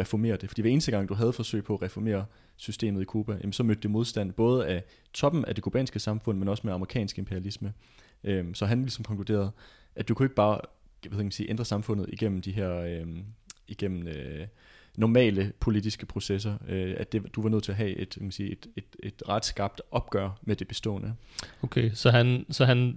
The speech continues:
Speaker 2: drog ligesom den konklusion, at det var, det var simpelthen for svært bare at prøve at ændre det indenfra.
Speaker 1: Men, ja, men hans, men hans vision, altså en af hans store forbilleder, det var ikke sådan en Lenin eller Trotsky
Speaker 2: Mm.
Speaker 1: eller andre, det var sådan en som George Washington, altså den amerika-, en af de
Speaker 2: Okay.
Speaker 1: amerikanske founding fathers, altså,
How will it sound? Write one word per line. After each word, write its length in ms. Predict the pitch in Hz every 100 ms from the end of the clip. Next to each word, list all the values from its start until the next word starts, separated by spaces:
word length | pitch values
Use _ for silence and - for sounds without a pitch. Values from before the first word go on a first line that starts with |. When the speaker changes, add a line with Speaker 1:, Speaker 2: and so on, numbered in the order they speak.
| 131
Speaker 2:
drog 120 | 127
ligesom 160 | 120 123
den 80 | 113
konklusion, 360 | 113 110 120
at 120 | 117 120
det 80 |
var, 100 | 113
det 140 | 113 113
var 60 |
simpelthen 300 | 110 117 120
for 120 | - -
svært 340 | 123 110 -
bare 160 | 113 113
at 80 |
prøve 240 | - 117 113
at 140 | 120
ændre 160 | 117 113
det 80 | -
indenfra. 360 | 117 117 110
Speaker 1:
Men, 100 | 117
ja, 60 | 101 -
men 140 | 113 110
hans, 280 | 117 - -
men 120 | 107
hans 220 | 113 113
vision, 440 | 107 151 143 101 -
altså 160 | 104 104
en 220 | 110 135
af 60 | 107
hans 140 | 107
store 200 | - 120
forbilleder, 400 | 110 110 104 101
det 120 | 104
var 60 | 101
ikke 120 | 117
sådan 160 | 139 101
en 40 |
Lenin 420 | 98 104 110 104 98
eller 220 | 92 92
Trotsky 320 | - 110 110
Speaker 2:
Mm. 40 | 104
Speaker 1:
eller 100 | 95
andre, 240 | 104 101 -
det 80 |
var 60 | 113
sådan 180 | 104 101
en 40 |
som 140 | - 95
George 240 | 98 -
Washington, 420 | 110 120 - 92 95 _ -
altså 140 | 101 101
den 80 |
amerika-, 240 | 98 98 -
en 60 | 190
af 80 |
de 40 | 233
Speaker 2:
Okay. 40 | 123
Speaker 1:
amerikanske 440 | 101 - 113 -
founding 320 | - 98 104 98
fathers, 340 | 95 101 104
altså, 280 | - 101